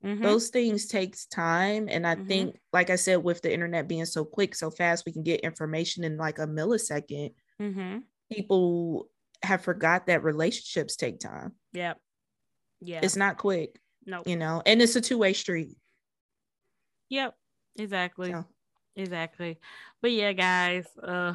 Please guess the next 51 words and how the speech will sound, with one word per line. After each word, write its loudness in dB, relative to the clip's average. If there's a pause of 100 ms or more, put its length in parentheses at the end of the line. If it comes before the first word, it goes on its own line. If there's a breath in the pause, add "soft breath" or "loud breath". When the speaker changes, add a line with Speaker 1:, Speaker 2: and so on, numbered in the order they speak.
Speaker 1:
whew, 8
that 2
was -4
exhausting. -4
It's 8
always 6
so 0
exhausting. 0
Like, 2
we 0
don't 0
like 0
dealing 2
with -2
situations -2
like 0
that. -2
They -4
just -6
always 0
just -4 (640 soft breath)
come 0
for -2
some 2
reason. 2
I 6
don't 0
know, 4
man. -6
It's, -2 (480 soft breath)
mm. 0
Speaker 2:
Yeah, 6
it's 6
traumatizing. 2
I 2
hate, 0
like, 4
Speaker 1:
Mm-hmm. -2
Speaker 2:
generalizing 0
people -2
who 0
use -2
that 0
planner -2
brand, -2
but 2
at 2
this -2
point, -2
it's -2
like, -2